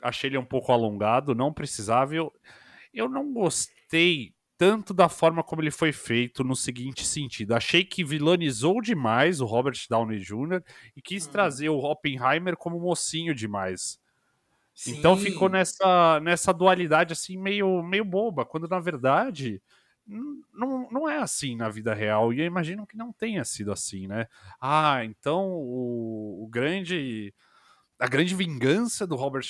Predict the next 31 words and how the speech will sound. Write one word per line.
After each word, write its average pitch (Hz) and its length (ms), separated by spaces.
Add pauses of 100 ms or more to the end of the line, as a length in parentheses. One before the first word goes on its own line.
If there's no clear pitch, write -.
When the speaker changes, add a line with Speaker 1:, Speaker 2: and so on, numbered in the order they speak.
Speaker 1:
Downey, 135 380
que - 120
eu 120 40
esqueci - 340
o 120 60
nome 113 240
dele, 131 340
é - 20
porque 170 360
ele 175 120
foi 160 440
humilhado 147 580
alguns 139 300
Speaker 2:
O - 20
Speaker 1:
anos 151 200
Speaker 2:
Strauss. 131 200
Speaker 1:
antes. - 140
Uma 117 120
galera, 123 460
é, 104 160
faltou, 127 580
não 127 160
tinha 151 300
um 135 80
bom 139 140
terapeuta 127 580
na 110 140
época - 260
pra 113 140
ele 107 80
conversar. 107 600